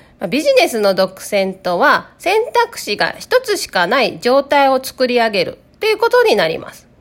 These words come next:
まあ、自分が紹介したいものとか、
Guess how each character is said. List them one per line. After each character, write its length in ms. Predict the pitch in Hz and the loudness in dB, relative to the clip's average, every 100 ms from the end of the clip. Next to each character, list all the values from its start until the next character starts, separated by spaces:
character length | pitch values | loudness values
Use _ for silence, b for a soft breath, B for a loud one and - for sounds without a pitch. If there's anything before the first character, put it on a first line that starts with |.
| _ b b b | _ b b b
ま 60 | 185 | -8
あ、 20 | |
自 160 | 170 214 | -6 0
分 260 | 339 359 | 2 2
が 100 | 359 | 2
紹 320 | 359 370 370 | 0 0 0
介 320 | 349 330 330 330 | 2 4 4 2
し 40 | |
た 220 | 311 285 | -2 0
い 60 | 269 | 0
も 160 | 254 254 | 0 0
の 120 | 233 | 0
と 140 | - | -4
か、 380 | - 240 160 | 0 2 2